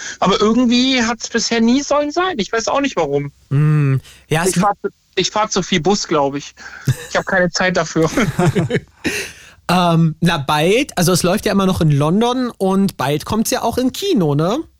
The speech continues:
Speaker 2: Mit Ariana Grande.
Speaker 1: Ja, wobei ich den Trailer schon gesehen hab und ich weiß nicht so richtig. Also ich, ich, ich war so hin und her gerissen, weil ich hab ja, ähm, wie hieß, wie hieß der vorherige Film? Die fantastische Welt von Oz, glaub ich.
Speaker 2: Mhm.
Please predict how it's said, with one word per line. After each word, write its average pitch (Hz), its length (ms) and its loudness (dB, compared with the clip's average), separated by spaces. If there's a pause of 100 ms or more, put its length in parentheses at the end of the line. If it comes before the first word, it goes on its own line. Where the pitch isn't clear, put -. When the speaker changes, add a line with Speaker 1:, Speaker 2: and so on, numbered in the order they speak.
(100)
Speaker 2:
Mit 170 180 -2
Ariana 196 400 2
Grande. 170 640 0 (500)
Speaker 1:
Ja, 220 560 0
wobei 208 380 0
ich 214 140 -4
den 208 120 -2
Trailer 214 320 0
schon 202 220 -2
gesehen 196 340 2
hab 190 220 0
und 190 200 -4
ich - 200 -6
weiß 180 320 -2
nicht 175 160 0
so - 140 -2
richtig. 156 680 -2
Also 156 200 0
ich, 180 160 -2 (360)
ich, - 300 -2
ich - 180 -2
war 202 220 0
so 226 120 0
hin 208 120 2
und 202 160 -4
her 208 160 0
gerissen, 196 400 -2
weil 185 160 0
ich 175 100 -4
hab 190 140 -6
ja, 185 340 0
ähm, 170 480 0 (480)
wie 190 120 0
hieß, 208 280 0
wie 214 120 2
hieß 220 140 2
der - 140 -2
vorherige 214 480 0
Film? 208 200 2
Die 185 100 0
fantastische 190 520 -2
Welt 180 200 0
von 175 120 -2
Oz, - 240 -2
glaub 220 240 0
ich. 214 160 2
Speaker 2:
Mhm. 214 380 2